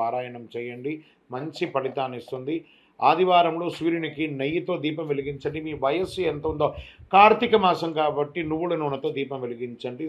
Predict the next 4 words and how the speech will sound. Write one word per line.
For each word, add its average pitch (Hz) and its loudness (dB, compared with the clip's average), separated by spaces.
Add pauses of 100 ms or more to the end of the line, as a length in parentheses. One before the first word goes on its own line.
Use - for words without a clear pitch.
(100)
శుక్రవారం 160 2
రోజుల్లో 135 -4 (440)
అమ్మవారికి 165 0 (460)
ఎర్రటి 165 -2